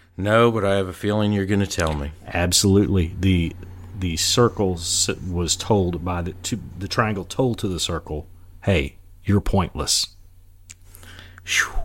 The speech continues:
Speaker 2: All right. How, how soon do you
Speaker 1: Okay.
Speaker 2: think, how soon do you think we can get to a hundred listeners?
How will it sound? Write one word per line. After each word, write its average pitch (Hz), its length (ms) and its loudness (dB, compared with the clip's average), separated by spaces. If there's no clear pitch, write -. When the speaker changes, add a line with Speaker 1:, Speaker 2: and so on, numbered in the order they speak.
Speaker 2:
All 107 80 -2
right. 101 240 -4
How, 113 240 -2
how 131 160 0
soon 139 200 0
do - 40 2
you 107 60 4
Speaker 1:
Okay. 104 200 4
Speaker 2:
think, - 220 -10
how 127 220 -2
soon 135 240 -2
do 120 60 -4
you 120 60 -2
think 120 220 -6
we 120 80 0
can 113 140 -4
get 113 140 -2
to 110 100 0
a 98 60 2
hundred 98 240 0
listeners? - 520 -4